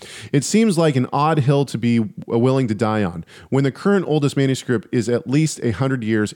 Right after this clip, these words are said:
after it was originally written." Okay. Uh, number one, my argument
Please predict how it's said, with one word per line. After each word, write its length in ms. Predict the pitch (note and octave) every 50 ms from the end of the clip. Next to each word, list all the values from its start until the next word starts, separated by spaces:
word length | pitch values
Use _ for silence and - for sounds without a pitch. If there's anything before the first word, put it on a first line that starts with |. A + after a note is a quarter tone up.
| - -
after 320 | C3+ C#3+ D3+ - - C3+
it 60 | A#2
was 140 | G2+ A2+ G2
originally 340 | G#2+ G#2 G#2 F2 G2 F#2+ F#2+
written." 320 | E2+ F2+ D#2+ - E2+ E2 - _ _ -
Okay. 380 | - C3 B2+ - A#2+ F#2 F2 - _ - - - - - - - - -
Uh, 180 | - C#3 C3+ B2+
number 240 | C#3+ D3 E3+ F3+ F3+
one, 360 | D#3+ D3 C3 A2 G2+ G2 G2+ _ _ _ _ _ _ _ _ _ _ _ _ _ _ _ _ _ _ -
my 760 | C3+ C3+ B2+ B2+ C3 C3+ C#3 D3 E3+ G3+ A3+ A#3+ A#3+ G#3+ F3 - _ E2
argument 840 | A2 C#3 D3+ D#3+ E3+ D3+ C#3 E3 D#3 D3 C#3+ C3+ C3 B2+ - -